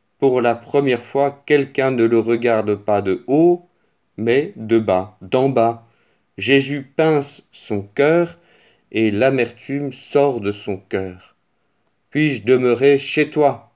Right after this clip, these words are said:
demande Jésus à Zachée. L'amertume qui vient de ce qu'il a été méprisé, regardé de haut,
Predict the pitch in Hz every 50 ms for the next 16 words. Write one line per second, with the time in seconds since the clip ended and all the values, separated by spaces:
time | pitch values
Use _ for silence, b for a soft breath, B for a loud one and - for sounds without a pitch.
0 | _ - 107 98 104 113 117 113 104 92 95 107 110 110 110 117 120 117 113 110
1 | 107 101 98 104 107 101 - - 110 101 104 - _ _ _ _ _ _ _ _
2 | _ _ _ _ _ _ _ _ _ _ - 90 98 107 107 101 104 - - -
3 | 120 117 110 110 110 - 104 95 87 92 110 117 113 104 95 95 95 - - 101
4 | 101 - - 104 104 98 104 104 107 104 104 - 107 110 110 110 107 95 98 110
5 | 120 117 - - 120 117 113 113 120 120 120 120 117 104 98 104 113 117 123 123
6 | 110 107 117 117 113 110 110 113 131 143 147 147